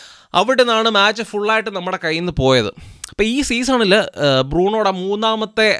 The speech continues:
റെഡ് കാർഡാണ്. അതുപോലെ തന്നെ അടുത്ത മാച്ച് ന്യൂകാസലിനെതിരെ, ന്യൂകാസലിനെതിരെ നമുക്ക് ബ്രൂണോയും കാണത്തില്ല, നമ്മുടെ one of the best player ആയിട്ടുള്ള ഉഗാർത്തെ. നമ്മുടെ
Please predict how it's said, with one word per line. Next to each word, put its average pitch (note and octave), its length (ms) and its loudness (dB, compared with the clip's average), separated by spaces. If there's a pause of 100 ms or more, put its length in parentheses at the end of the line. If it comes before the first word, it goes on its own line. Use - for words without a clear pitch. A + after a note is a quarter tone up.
റെഡ് D#3 380 -4 (140)
കാർഡാണ്. C3+ 520 -4 (1300)
അതുപോലെ G#3+ 500 0
തന്നെ F3 200 -6 (360)
അടുത്ത E3+ 300 0
മാച്ച് F#3 400 0
ന്യൂകാസലിനെതിരെ, F3 840 0
ന്യൂകാസലിനെതിരെ F3+ 720 0
നമുക്ക് E3 440 -2
ബ്രൂണോയും F#3+ 600 0
കാണത്തില്ല, D3+ 380 -2
നമ്മുടെ D3 280 -2
one C#3+ 180 -2
of D3+ 240 -2
the D#3 60 -4
best C#3 380 -4
player C3+ 300 0
ആയിട്ടുള്ള B2+ 280 -2
ഉഗാർത്തെ. C#3 500 0 (340)
നമ്മുടെ A#3+ 200 -4